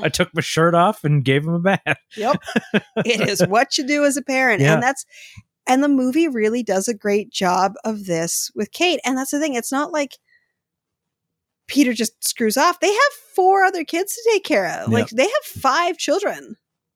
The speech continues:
Speaker 1: Ridic-, I see. I,
Speaker 2: Four
Speaker 1: I
Speaker 2: or five. They have four or five.
Speaker 1: I, it was always interesting 'cause of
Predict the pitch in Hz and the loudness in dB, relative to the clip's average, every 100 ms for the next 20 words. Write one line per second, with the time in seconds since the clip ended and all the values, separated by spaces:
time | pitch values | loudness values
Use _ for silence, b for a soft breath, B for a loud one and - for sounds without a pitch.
0 | _ _ _ _ _ _ _ _ _ _ | _ _ _ _ _ _ _ _ _ _
1 | _ _ - - 170 - 151 151 202 180 | _ _ -14 -12 -12 -4 -2 0 0 2
2 | 175 190 190 190 190 - 214 202 147 - | 4 2 2 4 4 4 2 -4 -6 -6
3 | 247 - 302 170 - 76 62 170 190 196 | -8 -4 -2 0 -2 -8 -2 0 2 2
4 | 190 190 165 208 247 147 151 139 143 - | 2 4 4 2 2 2 2 2 0 0
5 | 127 110 123 123 113 92 | 0 2 2 2 2 -2